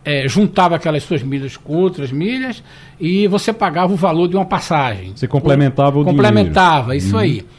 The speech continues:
Speaker 1: O problema começou quando ela decidiu entrar no mercado de agência mesmo,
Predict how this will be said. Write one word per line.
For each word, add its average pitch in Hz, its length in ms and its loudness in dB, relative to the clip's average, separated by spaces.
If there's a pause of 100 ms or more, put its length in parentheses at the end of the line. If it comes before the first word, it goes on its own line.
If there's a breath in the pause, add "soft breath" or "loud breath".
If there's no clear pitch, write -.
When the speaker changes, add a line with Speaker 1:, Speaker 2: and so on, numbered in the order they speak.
(180 loud breath)
Speaker 1:
O - 40 -20
problema 247 420 0
começou 220 720 -2
quando 214 480 -4
ela 202 500 -2
decidiu 170 560 -4
entrar 190 300 -2
no 214 80 0
mercado 180 440 -4
de 196 160 -2
agência 190 480 -2
mesmo, 135 300 -4